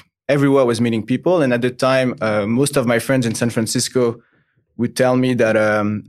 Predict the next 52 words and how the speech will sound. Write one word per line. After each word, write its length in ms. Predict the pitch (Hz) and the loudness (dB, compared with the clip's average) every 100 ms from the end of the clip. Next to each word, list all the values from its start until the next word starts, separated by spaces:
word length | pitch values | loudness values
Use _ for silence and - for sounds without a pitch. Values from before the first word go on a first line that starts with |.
| - | -10
it's 140 | 104 | -6
because 240 | 123 131 | -2 0
I 40 | 120 | 0
had 100 | 117 | 0
a 40 | |
French 320 | 110 117 113 | 0 -2 0
accent 500 | 123 117 - 117 110 - | 0 0 0 -2 -2 -4
and 220 | 101 104 | -4 -2
I 60 | 110 | -2
could 180 | 110 107 | -4 -2
get 140 | 107 | 0
away 240 | 107 123 139 | 0 2 2
with 160 | 135 | 2
it, 180 | 131 107 | 2 0
but 140 | 104 | -2
they 80 | 98 | -2
would 100 | 113 | -2
just 160 | 107 104 | -2 -4
get 160 | 95 | -6
slapped. 500 | - 110 110 - - - _ _ _ _ _ | -4 0 0 -2 -10 -20 _ _ _ _ _
And 320 | 147 147 151 | 0 2 4
whatever, 240 | 175 170 156 | 4 4 4
I 60 | |
didn't 200 | 143 156 | 2 2
think 180 | 151 139 | 2 0
too 80 | 127 | 2
much 200 | 139 135 | 2 2
about 300 | 135 139 139 | 2 4 4
it. 200 | 139 135 | 2 0
And 180 | 120 123 | -2 0
one 200 | 131 139 | 2 2
day, 340 | 135 139 135 131 - _ | 4 4 2 0 -8 _
the 240 | 101 113 | -2 0
roommate 460 | 113 135 147 143 139 | 2 2 4 2 2
of 80 | 117 | 0
a 60 | |
very 200 | 113 135 | 0 0
good 200 | 131 131 | 0 -2
friend 200 | - 117 | -2 -2
of 120 | 123 120 | 0 0
mine, 380 | 131 156 196 - - | 0 0 -4 -10 -4
who 80 | |
was 140 | 123 120 | -2 0
at 80 | 113 | 0
a 60 | |
very 260 | 110 127 135 | 2 2 4
low 180 | 120 123 | 2 0
point 380 | - 123 135 | 0 0 0
in 140 | - 117 | -2 -4
his 180 | 107 107 | -4 -4
dating 320 | 113 123 127 | -2 -2 0
life, 400 | 135 190 - | -2 -2 -6